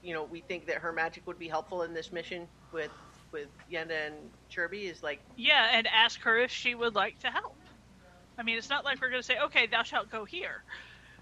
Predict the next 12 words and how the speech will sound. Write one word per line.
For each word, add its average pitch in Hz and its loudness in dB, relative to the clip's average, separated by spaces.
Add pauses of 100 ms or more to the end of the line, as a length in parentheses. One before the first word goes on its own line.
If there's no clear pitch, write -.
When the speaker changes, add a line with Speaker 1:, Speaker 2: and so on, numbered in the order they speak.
(100)
Speaker 2:
<laughs> - -10
Speaker 1:
I, 220 4 (160)
yeah, 185 4
I 196 4
think 233 -4
that 180 2
she, 175 -8 (760)
she - -10
hesitates 233 -2 (180)
just 214 2
long 180 2
enough 202 2